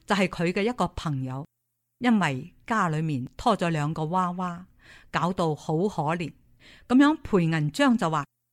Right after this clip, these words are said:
「你到底貪污嘅邊度嘅糧？」佢話：「我唔係貪污，你必須用。」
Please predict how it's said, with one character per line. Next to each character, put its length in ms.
「你 180
到 200
底 360
貪 320
污 80
嘅 280
邊 280
度 160
嘅 140
糧？」 160
佢 140
話： 240
「我 140
唔 160
係 180
貪 380
污， 140
你 160
必 140
須 260
用。」 220